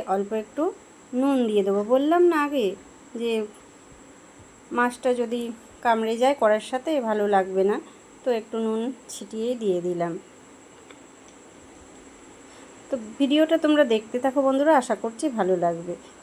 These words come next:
এই যে দেখতেই পাচ্ছ, বলতে বলতে কড়ার তেলটা গরম হয়ে গেছে। আমি আস্তে করে করে পাবদা মাছগুলো ছেড়ে দিচ্ছি, কারণ পাবদা মাছ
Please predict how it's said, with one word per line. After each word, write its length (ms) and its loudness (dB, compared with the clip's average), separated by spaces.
এই 120 4
যে 120 2
দেখতেই 360 -2
পাচ্ছ, 240 0
বলতে 320 0
বলতে 280 -2
কড়ার 300 6
তেলটা 320 0
গরম 360 4
হয়ে 180 -2
গেছে। 240 -4
আমি 220 -2
আস্তে 360 -2
করে 240 0
করে 140 -2
পাবদা 260 2
মাছগুলো 460 2
ছেড়ে 280 2
দিচ্ছি, 340 -4
কারণ 280 4
পাবদা 360 2
মাছ 160 -2